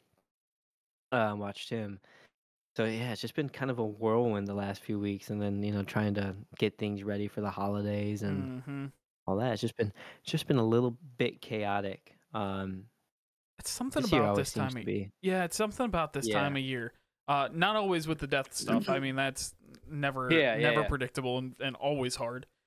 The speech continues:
Speaker 2: Um, but it's something about the busyness of, of this time of year. I think we were all talking about it, like, in our group chat this morning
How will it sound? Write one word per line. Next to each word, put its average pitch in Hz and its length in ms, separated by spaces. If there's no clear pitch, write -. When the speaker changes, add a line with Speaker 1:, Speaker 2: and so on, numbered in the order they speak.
Speaker 2:
Um, 135 560
but 151 300
it's 156 200
something 202 380
about 147 340
the 139 100
busyness 135 640
of, 131 360
of 139 160
this 135 160
time 131 140
of 131 60
year. 123 80
I 151 100
think 175 200
we 151 100
were 147 80
all 143 80
talking 143 200
about 131 200
it, 127 240
like, 147 200
in 143 80
our 135 80
group 160 240
chat 127 220
this - 180
morning 127 300